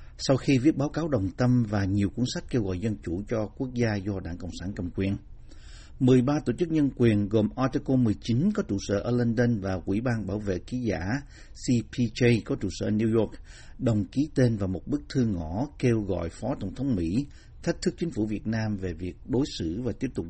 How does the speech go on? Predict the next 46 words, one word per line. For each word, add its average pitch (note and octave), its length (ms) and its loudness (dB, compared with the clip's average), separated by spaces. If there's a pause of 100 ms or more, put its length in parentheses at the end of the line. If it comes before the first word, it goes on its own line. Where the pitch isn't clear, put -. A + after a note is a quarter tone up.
giam G#2 160 -2
giữ E2+ 140 -4
nhà G#2+ 240 -2
hoạt E2+ 160 -8
động E2+ 240 -6
dân G2+ 260 0
chủ E2 340 -4
bị E2 160 -4
đàn E2+ 280 -8
áp B2 120 -4 (220)
Trần F2 200 -2
Quỳnh E2 220 -4
Duy G2+ 180 0
Thức F3 140 2 (720)
trong A2 160 2
chuyến B2+ 160 0
thăm A#2 200 -2
sắp - 180 -6
tới A#2+ 100 2
của A#2 160 -2
bà. G2+ 180 2 (840)
Tổ C3 80 4
chức F#3 180 0
Dự B2+ 140 6
án B2+ 100 4 (120)
tám E3+ 140 0
mươi D#3 180 2
tám C3+ 300 2 (160)
đồng G#2+ 300 2
ký D3+ 260 -2 (100)
tên A#2+ 300 4
trong A#2 220 0
bức D3 180 -2
thư B2+ 220 4
cho A#2 180 0
biết B2+ 340 0
trong A2 140 -2
một F2 100 -4 (120)
thông G#2+ 220 -4
cáo G#2+ 380 -2
ra A2+ 200 -4
hôm G#2 240 -4
mười E2+ 140 -6 (120)
tám G2+ 200 -8
tháng B2+ 140 -4
tám, A2 300 -2